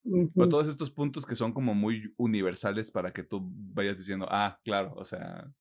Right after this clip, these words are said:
Speaker 1: los
Speaker 2: Ujú.
Speaker 1: renos, el traje, este, tiene ayudantes,
Speaker 2: Ujú.
Speaker 1: y luego ahí es donde sale tu primo o prima que tiene, este, eh, cabello pintado de color y dice, "Pero es que es opresión".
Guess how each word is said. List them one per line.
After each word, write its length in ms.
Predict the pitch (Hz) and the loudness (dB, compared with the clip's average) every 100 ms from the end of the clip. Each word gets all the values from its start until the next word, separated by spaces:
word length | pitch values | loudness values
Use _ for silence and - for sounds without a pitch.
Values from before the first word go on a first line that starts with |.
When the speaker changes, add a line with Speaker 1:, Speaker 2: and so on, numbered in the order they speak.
| - - 240 | -16 -12 -2
Speaker 1:
los 520 | 196 180 185 110 113 | 2 6 6 8 10
Speaker 2:
Ujú. 60 | 117 | 10
Speaker 1:
renos, 640 | 123 123 123 117 113 113 | 6 6 6 4 2 -2
el 140 | 98 - | -6 -2
traje, 800 | 117 123 117 113 107 107 107 _ _ _ _ _ _ _ | 2 2 2 -2 0 -2 -4 _ _ _ _ _ _ _
este, 340 | - 95 - 98 | -12 -8 -6 -2
tiene 200 | 117 113 | 0 0
ayudantes, 1120 | 110 110 117 120 120 110 110 110 107 - - 208 | 2 2 2 2 2 2 2 0 -2 -8 -6 6
Speaker 2:
Ujú. 420 | 180 160 165 170 | 8 8 8 8
Speaker 1:
y 360 | 165 107 107 101 | 8 6 6 4
luego 240 | 107 113 | 4 6
ahí 120 | 113 113 | 6 4
es 80 | |
donde 200 | 113 117 104 | 4 0 0
sale 260 | 110 113 | 0 -2
tu 160 | 113 - | -4 -6
primo 420 | 104 104 107 104 | -2 0 0 0
o 80 | - | -2
prima 300 | 101 101 104 | -2 -2 -2
que 100 | 98 | -4
tiene, 500 | 98 107 101 98 90 98 | -4 -2 -2 -4 -6 -8
este, 400 | 95 - - 104 | -10 -12 -12 -10
eh, 60 | 92 | -4
cabello 320 | 98 101 107 | -2 -2 0
pintado 320 | 101 104 104 | -2 0 0
de 100 | 104 | -2
color 380 | - 98 98 107 | -2 -2 0 -2
y 40 | 98 | -2
dice, 260 | 104 117 113 | -4 0 4
"Pero 140 | 143 | 4
es 80 | 151 | 6
que 60 | 190 | 8
es 60 | |
opresión". 760 | 185 151 - 139 143 170 131 | 8 6 4 6 8 6 2